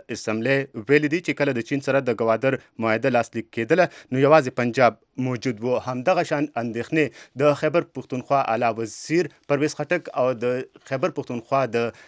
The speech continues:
آ، د مالیې وزیر یا د اقتصاد وزیر هم ډیوه ریډیو سره څرګندې کړې دي. او هغه وایي چې د چین سره کمې معاهدې شوې دي، هغه د پاکستان او چین ترمنځ نه، بلکې داسې لګېدل چې د پاک-، د پنجاب او د چین ترمنځ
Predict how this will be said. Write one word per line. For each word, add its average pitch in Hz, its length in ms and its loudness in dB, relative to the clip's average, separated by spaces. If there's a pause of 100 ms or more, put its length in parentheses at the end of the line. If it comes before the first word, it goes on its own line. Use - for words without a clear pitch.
(220)
آ، 113 300 8
د 113 180 -4
مالیې 127 380 0
وزیر 151 300 0
یا 165 160 4
د 117 100 0
اقتصاد 120 480 -6
وزیر 117 680 -2 (360)
هم 151 260 2 (160)
ډیوه 113 340 0
ریډیو 131 260 0
سره 123 180 -4
څرګندې 117 460 -6
کړې 156 180 -4
دي. 190 140 -4
او 165 120 2
هغه 131 240 -2
وایي 143 240 2
چې 127 240 -6 (320)
د 113 220 -2
چین 180 240 -6
سره 110 320 -2 (140)
کمې 160 200 2
معاهدې 117 360 -2
شوې 165 240 -2
دي، 160 160 0 (140)
هغه 131 180 2
د 160 40 2
پاکستان 123 500 -2
او 113 140 -4
چین 139 220 -4
ترمنځ 120 500 -6
نه، 135 180 0
بلکې 147 260 -4
داسې 131 240 -4
لګېدل 117 420 -2
چې - 340 -12
د 131 80 0
پاک-، 143 340 -4 (160)
د 131 240 2
پنجاب 147 420 2 (100)
او 120 120 -2
د 117 120 -4
چین 151 240 -2
ترمنځ 120 460 0